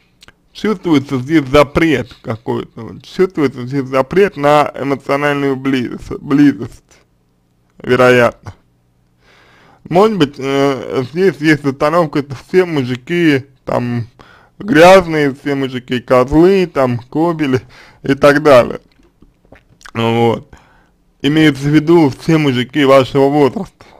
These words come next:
Вы выбираете постарше в надежде на то, что они не такие. Ну, собственно, а,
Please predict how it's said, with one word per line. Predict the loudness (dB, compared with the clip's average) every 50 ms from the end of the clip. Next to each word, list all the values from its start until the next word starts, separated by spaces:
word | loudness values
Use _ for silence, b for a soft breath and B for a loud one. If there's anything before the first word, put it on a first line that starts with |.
| b b b b b b b b b b b b b b b b b b b _
Вы | -10 -8 -4
выбираете | 0 0 2 2 4 4 4 4 4 0 -4 -6
постарше | -8 -8 -6 _ 0 2 2 2 0 0 -2 -2 -4
в |
надежде | -2 -2 -4 -2 -2 -4 -4 -4 -6 -4
на | -4 -4 -4
то, | -2 -4 -6 -6 -6
что | -10 -12 _ -6 -4 -4 -4 -4 -4 -4 -6 -6 -6 -8 -10 -12 -16 -20 -20 -14
они | -8 -6 -6 -4 -4 -4
не | -6 -4
такие. | -2 -2 -2 -2 -4 -12 -16 -14 -12
Ну, | -10 -10 -10 -6
собственно, | -6 -8 -8 -8 -6 -4 -2 -2 -2 -4 -6 _ b b b b b b b b b b b b _ -14 -10
а, | -6 -6 -4 -4 -4 -6 -6 -8 -8 -10 -12 -12 -12 -14